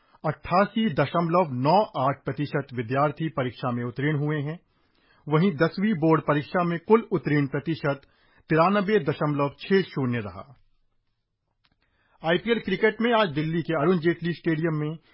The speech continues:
दिल्ली कैपिटल्स का मुकाबला लखनऊ सुपर जायंट्स से होगा। ये मैच शाम साढ़े सात बजे खेला जाएगा। कल गुजरात टाइटंस की टीम प्लेऑफ की दौड़ से बाहर हो गई।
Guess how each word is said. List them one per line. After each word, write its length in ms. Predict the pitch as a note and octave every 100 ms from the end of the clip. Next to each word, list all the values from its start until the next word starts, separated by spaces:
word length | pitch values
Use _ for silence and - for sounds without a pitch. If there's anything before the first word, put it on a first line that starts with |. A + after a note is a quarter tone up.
| _ -
दिल्ली 300 | E3 G#3 A#3+
कैपिटल्स 480 | - D#3 D3 D#3 C#3+
का 180 | - B2
मुकाबला 560 | A#2+ A2+ C3+ B2+ C3+
लखनऊ 360 | C3+ C3+ - D3+
सुपर 340 | - A#2+ B2
जायंट्स 360 | A2 A2 A2 -
से 60 |
होगा। 440 | G#2+ G#2+ G2 G2+ - _ _ _ _ -
ये 220 | A#2+ A#3+
मैच 280 | A3 D3 C#3+
शाम 300 | - B2+ A#2+
साढ़े 320 | - A#2+ B2
सात 300 | A#2+ D#3+ D3
बजे 220 | A#2+ A2+
खेला 300 | A#2+ - C3+
जाएगा। 460 | C#3+ C#3+ C#3 C3+ D3+ _ _ _ _ _ _ _ _ _ _
कल 180 | G3+ A#3
गुजरात 360 | G3+ D#3 C#3+ C#3+
टाइटंस 380 | D#3+ C#3+ F3+ F3+
की 160 | - F3+
टीम 260 | F3 F3+
प्लेऑफ 440 | G3+ D#3+ C#3 C3 -
की 80 | C#3
दौड़ 220 | A#2+ A#2+
से 180 | A2 D3+
बाहर 300 | A2+ G#2+ A2
हो 140 | G2+
गई। 160 | F#2+